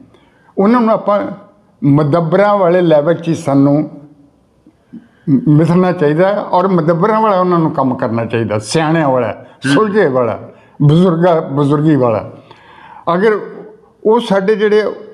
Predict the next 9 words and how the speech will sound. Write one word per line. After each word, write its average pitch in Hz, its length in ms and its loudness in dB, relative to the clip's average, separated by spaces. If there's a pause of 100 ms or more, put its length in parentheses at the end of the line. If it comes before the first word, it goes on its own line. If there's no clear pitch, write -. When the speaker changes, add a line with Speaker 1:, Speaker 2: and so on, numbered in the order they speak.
Speaker 1:
ਉਹ 196 120 2
ਆਪਣਾ 196 760 -2
ਫਰਜ਼ 208 540 0
ਹੈ 208 80 2
ਜਿਹੜਾ, 131 500 -2 (600)
ਉਹ 196 120 4
ਨਹੀਂ 185 240 2
ਨਿਭਾਉਣਗੇ, 170 640 0 (880)
ਇੱਥੇ 196 480 2